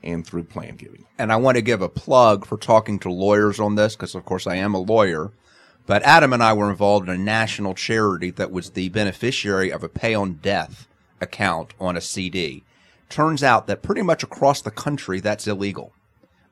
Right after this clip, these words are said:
Speaker 2: Um, that you can't have a charity be the beneficiary of a C D or any pay on death designation at a bank.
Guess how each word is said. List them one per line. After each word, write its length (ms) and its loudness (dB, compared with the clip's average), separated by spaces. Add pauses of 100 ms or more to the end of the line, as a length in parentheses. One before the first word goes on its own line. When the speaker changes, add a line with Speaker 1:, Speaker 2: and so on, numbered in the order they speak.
Speaker 2:
Um, 160 2
that 160 -2
you 60 -6
can't 340 -2
have 160 0
a 40 -2
charity 600 0
be 160 -4
the 100 -4
beneficiary 920 0
of 140 -10
a 60 -8
C 260 -6
D 260 -2
or 100 -4
any 200 -4
pay 240 -2
on 160 -2
death 240 -2
designation 580 -6
at 100 -8
a 60 -10
bank. 400 -6